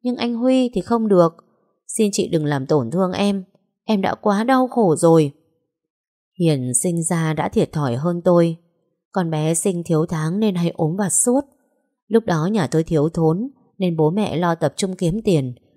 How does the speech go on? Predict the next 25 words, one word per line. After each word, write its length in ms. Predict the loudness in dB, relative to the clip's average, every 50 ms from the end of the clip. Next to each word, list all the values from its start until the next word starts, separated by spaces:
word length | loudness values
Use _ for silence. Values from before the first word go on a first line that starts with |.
| _ -6
mà 240 | -4 -2 0 0 0
không 200 | -2 -4 -2 -2
có 120 | -2 -4 -2
thời 240 | 0 0 0 0 0
gian 320 | 0 -2 -2 -2 -2 -2
để 100 | -2 -2
quan 240 | -2 -2 -4 -6 -4
tâm 240 | -2 -2 -2 0 0
đến 180 | 0 -2 -2 -2
hai 200 | -4 -4 -4 -4
chị 180 | -4 -6 -6 -4
em. 360 | -2 -2 -2 -2 -2 -4 -8 -14 _ _ _ _ _ _ _ _ _ _ _ _ _ _ _ 0
Hiền 300 | 2 2 2 2 0 0
rất 220 | 0 -2 -2 -2
ngoan, 360 | -4 -4 -2 -2 -2 -4 -6 -10 -14 _ -2
hiểu 260 | 0 2 2 2 0 -2
chuyện, 260 | -2 0 2 2 0 0 -6 _ _ _ _
lại 360 | -2 -2 0 0 0 -2 -4 -4
thông 260 | -2 -2 -2 -2 0
minh, 260 | 0 0 0 -2 -4 -6 -10 _ _ _ _ _ _ -6
nhưng 320 | -2 0 0 0 0 0
nó 120 | 0 0 -2
quá 240 | -2 -4 -6 -6 -4
yếu 200 | -2 0 0 0
ớt, 200 | 0 0 0 0